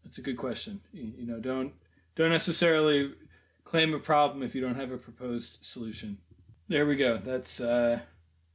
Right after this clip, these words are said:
The Outsiders, nineteen eighty-three. And we continue to go yam next week, Brian. Week four of Young Adult Month. So what do you have for us? What are we gonna be watching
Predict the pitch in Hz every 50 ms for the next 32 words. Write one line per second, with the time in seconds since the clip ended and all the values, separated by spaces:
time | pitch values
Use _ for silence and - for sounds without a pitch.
0 | _ - 131 127 123 127 127 - - - 131 123 117 113 107 104 - - 120 120
1 | 120 120 127 123 120 120 120 117 107 - - 127 120 113 110 - _ _ _ _
2 | - _ _ _ - 165 160 160 160 165 160 - 180 165 - - 185 185 190 190
3 | 180 160 160 160 156 151 147 151 151 156 156 156 143 135 131 139 151 151 - -
4 | - - 117 107 101 - _ - 113 110 107 107 104 98 - _ _ _ _ _
5 | _ - 143 135 139 127 - - - 156 151 143 139 135 131 120 - - _ -
6 | 147 135 135 131 131 131 131 127 143 147 147 143 135 135 139 135 135 135 135 -
7 | _ _ _ - - 117 113 110 - - - - - _ _ - - - 185 165
8 | 160 170 175 190 196 190 180 175 165 147 - - 123 113 110 98 - - - -
9 | - - 147 151 156 160 165 165 165 160 151 147 147 139 131 135 131 135 139 -
10 | - 143 131 123 123 120 -